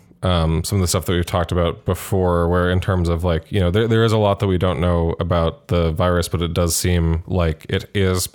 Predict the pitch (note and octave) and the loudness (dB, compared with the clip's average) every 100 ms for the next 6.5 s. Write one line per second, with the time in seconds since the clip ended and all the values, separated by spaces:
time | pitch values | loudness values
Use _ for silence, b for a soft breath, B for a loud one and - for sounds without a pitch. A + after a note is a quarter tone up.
0 | A2+ A2+ A#2 A2+ A2 G2 A2 G2+ - G#2 | -2 0 0 0 0 0 0 0 2 0
1 | G#2+ G2+ G2+ G2+ F#2+ F2+ F2 F2+ F#2+ E2+ | 0 0 0 0 2 2 2 0 0 0
2 | F2 E2+ F2+ E2 F2+ F2 E2+ D#2+ _ _ | 0 0 -2 -2 0 0 0 -2 _ _
3 | - G2 F2+ - F#2 F2 F2 E2+ E2+ D#2+ | -2 2 2 0 0 0 2 2 2 0
4 | - _ - - A2 - A2 G#2+ A#2 A2 | -4 _ -20 -4 -4 0 0 0 0 0
5 | G2 F2+ - F2+ F2 F2+ - E2+ D#2+ F2 | 0 0 0 0 0 0 0 -2 0 0
6 | E2+ E2 D#2 - - | 2 2 0 -6 -16